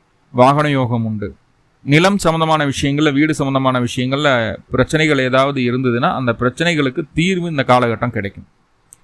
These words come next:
So, இது ஒரு நல்ல விஷயம். பிரச்சனைகளுக்கு தீர்வு கிடைக்கும். அதே போல, நீங்க என்ன செய்தாலும், எவ்வளவு கண்ணியமா, எவ்வளவு நேர்மையா நடந்துட்டாலும்,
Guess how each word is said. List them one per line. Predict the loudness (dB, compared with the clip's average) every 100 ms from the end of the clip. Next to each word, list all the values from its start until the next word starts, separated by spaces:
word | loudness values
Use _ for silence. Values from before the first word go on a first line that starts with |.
| _
So, | 0
இது | 2
ஒரு |
நல்ல | 2 2 0
விஷயம். | 0 -4 -10 -12
பிரச்சனைகளுக்கு | -12 -6 -2 -2 -2 -2
தீர்வு | 0 0 -2 -4 -8 -8
கிடைக்கும். | -4 -4 -6 -10 -12 _ -20 -6
அதே | 0 2
போல, | 2 0
நீங்க | 0 0 0 0 0
என்ன | -2 -2 -6 0 2 2 0 -4
செய்தாலும், | -2 0 2 0 -2 -10
எவ்வளவு | -8 -6 0 2 2 2
கண்ணியமா, | 0 0 -2 0 0
எவ்வளவு | 0 0 0 0
நேர்மையா | 0 -2 0 0
நடந்துட்டாலும், | 0 0 -2 -2 -2 -4